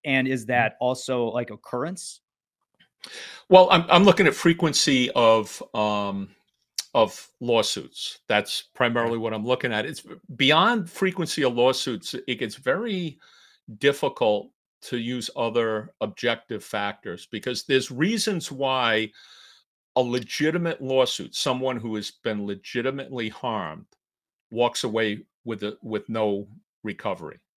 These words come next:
Speaker 2: Okay. There, there are
Speaker 1: Okay.
Speaker 2: reasons why that happens. There's
Speaker 1: Yeah.
Speaker 2: liability, um, there's immunity from liability.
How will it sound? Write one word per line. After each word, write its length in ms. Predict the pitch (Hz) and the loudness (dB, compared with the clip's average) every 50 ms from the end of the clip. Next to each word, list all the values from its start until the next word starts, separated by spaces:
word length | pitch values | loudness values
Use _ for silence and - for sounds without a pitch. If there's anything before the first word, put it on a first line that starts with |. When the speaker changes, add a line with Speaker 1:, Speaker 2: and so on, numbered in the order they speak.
| _ _ _ _ _ _ _ - | _ _ _ _ _ _ _ -20
Speaker 2:
Okay. 420 | 85 85 - 101 92 92 87 - - | -20 -14 -8 -6 -6 -6 -6 -8 -6
There, 180 | - 98 95 - - | -6 -6 -6 -6 -6
there 200 | 110 107 107 110 | -4 -2 -2 -2
are 60 | 110 | -2
Speaker 1:
Okay. 80 | 101 | -4
Speaker 2:
reasons 420 | 110 120 123 113 - - 117 104 - | -4 -4 -4 -4 -6 -8 -8 -6 -2
why 160 | 113 107 107 | -2 0 0
that 180 | 101 104 101 92 | 0 -2 -4 -6
happens. 600 | 104 87 80 - - 87 - _ - - - - - 101 | -8 -10 -10 -12 -14 -20 -20 _ -18 -16 -16 -14 -14 -8
There's 300 | 95 95 90 87 - - | -4 -4 -4 -4 -2 -4
Speaker 1:
Yeah. 60 | 107 | -4
Speaker 2:
liability, 760 | 104 104 95 92 101 123 120 120 120 117 120 117 110 110 - | -2 -2 -2 -2 0 0 0 0 0 -2 -2 -4 -4 -6 -6
um, 340 | 107 101 101 104 101 104 - _ | -6 -6 -4 -6 -6 -10 -10 _
there's 220 | 104 98 98 - | -10 -8 -6 -6
immunity 520 | 101 98 104 117 135 143 143 147 139 139 135 | -6 -6 -4 -2 -2 -2 -2 -2 -2 -4 -4
from 220 | 131 - 135 123 | -4 -6 -6 -2
liability. 840 | 123 120 120 120 117 110 120 117 113 117 117 110 110 113 110 107 | 0 2 4 4 2 2 2 0 0 0 -2 -2 -2 -4 -4 -6